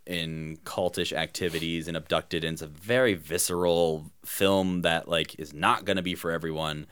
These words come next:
So take it with, like, <laughs> go into it if you're gonna watch it with that, like, but it's got really interesting ideas in it, and I think, uh,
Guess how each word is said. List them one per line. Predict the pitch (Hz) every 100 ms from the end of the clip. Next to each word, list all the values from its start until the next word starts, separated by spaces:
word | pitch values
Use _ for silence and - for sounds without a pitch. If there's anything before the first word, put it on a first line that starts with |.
| - - -
So | - 78
take | - - 101
it | 95
with, | 87 85 82
like, | 85 82 110 107 123
<laughs> | 143 113 101
go | 127 131
into | 131 123 117
it |
if | 104
you're | 113
gonna | 110
watch | 117 113 107
it | 104 92
with | 104 104 95
that, | 98 90 85 80
like, | 85 80 - - - - -
but | 98 92
it's | 85 - - - - -
got | 101 98 78 98 98
really | 127 127 123
interesting | 104 101 98 104 92
ideas | 85 85 90 98
in | 107
it, | 113 110 -
and | 92
I | 85
think, | - - 90 80 - - - - - - - - - -
uh, | - -